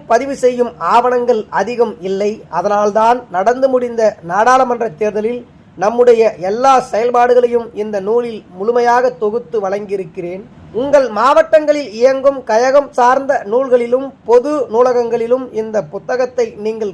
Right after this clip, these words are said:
கொண்டு சேர்க்க வேண்டும் என்று கேட்டுக்கொள்கின்றேன். ரெண்டாயிரத்தி பத்தொன்பதாம் ஆண்டு நடைபெற்ற நாடாளுமன்ற தேர்தல் தொடங்கி நடந்து முடிந்த விக்கிரவாண்டி இடைத்தேர்தல் வரை தொடர்ச்சியாக மக்கள் மன்றத்தில் வென்றிருக்கின்றோம்.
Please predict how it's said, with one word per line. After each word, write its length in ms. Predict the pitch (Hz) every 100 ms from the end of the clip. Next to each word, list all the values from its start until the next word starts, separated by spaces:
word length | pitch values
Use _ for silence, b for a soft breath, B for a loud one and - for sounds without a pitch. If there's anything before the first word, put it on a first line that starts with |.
| -
கொண்டு 220 | 214 240
சேர்க்க 300 | 208 226 214
வேண்டும் 340 | 202 220 214 208
என்று 200 | 202 226 247 226
கேட்டுக்கொள்கின்றேன். 920 | 202 208 160 185 170 170 170 185 - - -
ரெண்டாயிரத்தி 600 | 202 254 311 330 311 311 220
பத்தொன்பதாம் 600 | 240 - 294 294 285 285
ஆண்டு 200 | 277 269 247
நடைபெற்ற 560 | 226 254 254 254 254 -
நாடாளுமன்ற 680 | 190 247 269 285 269 254
தேர்தல் 480 | 254 240 240 226 170
தொடங்கி 480 | 196 202 233 247 285 233
நடந்து 460 | 180 190 240 285 302
முடிந்த 360 | 277 254 247 240 208 175
விக்கிரவாண்டி 600 | 190 285 269 262 233 220 185
இடைத்தேர்தல் 640 | 226 240 233 220 202 185
வரை 180 | 190 240 247 -
தொடர்ச்சியாக 800 | 190 202 233 240 240 247 269 277 170
மக்கள் 400 | 175 262 277 240
மன்றத்தில் 500 | 226 220 - 208 175 - _ 156
வென்றிருக்கின்றோம். 920 | 190 220 226 196 151 175 170 185